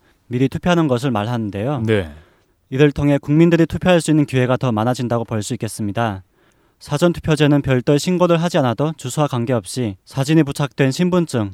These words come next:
Speaker 1: 즉 공민증만 있으면 선거일 직전 금요일, 토요일에 전국의 모든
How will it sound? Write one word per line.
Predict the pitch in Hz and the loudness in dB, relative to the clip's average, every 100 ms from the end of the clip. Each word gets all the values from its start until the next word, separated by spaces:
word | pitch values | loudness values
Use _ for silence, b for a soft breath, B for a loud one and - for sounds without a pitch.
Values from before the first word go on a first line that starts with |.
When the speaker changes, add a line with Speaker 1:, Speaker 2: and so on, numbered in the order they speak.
| - | -4
Speaker 1:
즉 | 135 | -4
공민증만 | 127 135 170 170 165 151 | 0 4 4 4 2 2
있으면 | 120 - 120 117 | 2 -2 -2 -2
선거일 | - 143 139 156 | -4 -2 4 4
직전 | 143 139 147 139 131 | 4 0 2 2 2
금요일, | 139 147 160 | 2 6 6
토요일에 | 151 190 175 127 123 | 4 4 4 4 0
전국의 | - 127 135 131 | 0 -2 0 0
모든 | 110 113 131 | 0 0 0